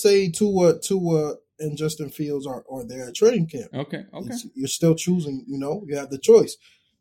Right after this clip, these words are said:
Speaker 2: And if you have the, if you have other first round picks, you could get what you kinda want virtually. Uh, if you wanna fill, fill a need at eighteen, you could get it. So, like, why not be-,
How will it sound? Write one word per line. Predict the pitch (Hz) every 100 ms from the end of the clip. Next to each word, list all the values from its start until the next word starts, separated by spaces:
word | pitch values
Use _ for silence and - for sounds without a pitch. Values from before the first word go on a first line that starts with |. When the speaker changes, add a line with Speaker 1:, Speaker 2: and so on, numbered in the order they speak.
| _ _ -
Speaker 2:
And | 208 190
if | 196
you | 240
have | 277 247
the, | 185 -
if | 220
you | 269 240
have | 226 220 170
other | 202 196 165
first | 196 190
round | 180 147 131
picks, | 208 165 -
you |
could | 202 160 135
get | 196 160
what | 165 160
you | 139 - -
kinda | 185 165
want | 117 156 165 - _ _ _ _ _ _
virtually. | 123 151 - 143 135 131 - _
Uh, | 131 127 120 -
if | 156
you | 156
wanna | 147 123 -
fill, | 175 151 135
fill | - 139
a | 120
need | 160 143 117 -
at | 113 -
eighteen, | 226 - 156 214 - 156
you |
could | - 185
get | 403 381
it. | - _ _ _
So, | - 160
like, | 151 143 - _ _ _ 135
why | 185
not | 208
be-, | 156